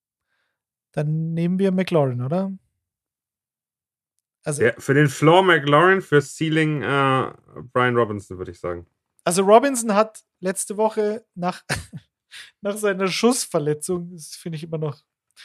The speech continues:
Speaker 1: naja, ähm, die ganzen, die ganzen kurzen Rushes hat er bekommen. Also, ne? Short Distance Rushes.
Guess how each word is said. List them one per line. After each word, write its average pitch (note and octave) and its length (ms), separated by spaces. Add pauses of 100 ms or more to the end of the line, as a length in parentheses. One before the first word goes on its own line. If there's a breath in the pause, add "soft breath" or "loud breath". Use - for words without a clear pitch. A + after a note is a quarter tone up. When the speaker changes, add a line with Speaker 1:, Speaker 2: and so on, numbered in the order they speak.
(320 loud breath)
Speaker 1:
naja, D#3+ 340 (120)
ähm, F3+ 340 (500)
die F#3 60
ganzen, A3 440 (360)
die - 60
ganzen G3+ 320
kurzen A3 400
Rushes F3 440
hat E3 140
er E3+ 80
bekommen. D3+ 580
Also, B2 280 (300)
ne? G3 180 (280 soft breath)
Short G#3 400
Distance E3+ 500
Rushes. C#3+ 540